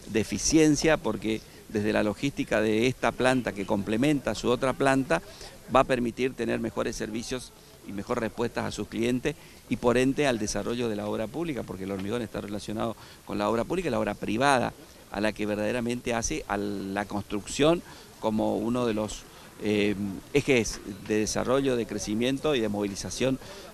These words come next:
de movilización que tiene la economía a partir de la construcción, y es a lo que nosotros, este, estamos comprometidos en eso. Por eso vinimos a acompañar, también está enmarcado en el, en lo que es una política industrial de promoción,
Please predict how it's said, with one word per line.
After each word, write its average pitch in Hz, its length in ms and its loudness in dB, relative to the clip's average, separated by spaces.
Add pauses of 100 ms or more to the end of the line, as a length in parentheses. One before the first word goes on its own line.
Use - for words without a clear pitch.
(140)
de 104 100 2
movilización 101 720 0
que 113 120 -4
tiene 113 240 0
la 110 80 4
economía 113 560 4
a 110 40 2
partir 123 360 2
de 135 100 6
la 107 100 2
construcción, 110 600 2 (360)
y 104 80 2
es 120 60 8
a - 20 8
lo 117 100 2
que 110 80 -2
nosotros, 110 580 -2
este, 101 460 -4
estamos 120 280 0
comprometidos 101 640 -2
en 95 80 -2
eso. 98 220 -4
Por 104 160 -2
eso 135 260 0 (360)
vinimos 117 320 0
a 107 40 -2
acompañar, 113 540 0
también 104 260 0
está 101 140 -4
enmarcado 104 420 -2
en 101 80 0
el, 101 80 -2 (540)
en 110 60 -8
lo 104 60 -2
que 110 80 -2
es 113 60 0
una 107 140 0
política 107 340 -4
industrial 104 540 0
de 120 100 -2
promoción, 113 800 4